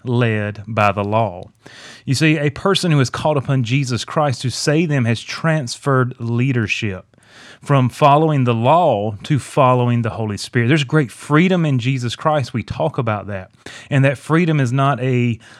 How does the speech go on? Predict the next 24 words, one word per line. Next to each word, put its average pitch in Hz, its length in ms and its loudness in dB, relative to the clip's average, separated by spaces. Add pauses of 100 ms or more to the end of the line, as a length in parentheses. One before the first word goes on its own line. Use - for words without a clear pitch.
license, 131 600 0
as 139 100 -2
Paul 139 320 0
says, 127 540 0
or 123 80 0
an 110 80 -2
excuse 135 480 -4
for - 140 -4
you 123 180 0
and 123 100 0
I 117 140 0
to 113 140 -6
sin. 147 720 -2
"Hey, 147 200 0
I'm 131 160 -2
free, 170 300 0
so - 160 -2
I 120 60 0
can 123 140 -2
do 127 140 0
whatever 117 380 0
I 107 40 -2
want 131 340 -2
to." 123 320 0